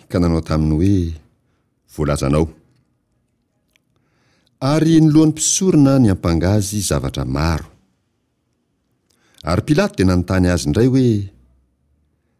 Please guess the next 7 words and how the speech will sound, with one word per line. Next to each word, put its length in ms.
"Tsy 300
mety 300
mamaly 300
akory 260
va 140
ianao? 240
Eh, 420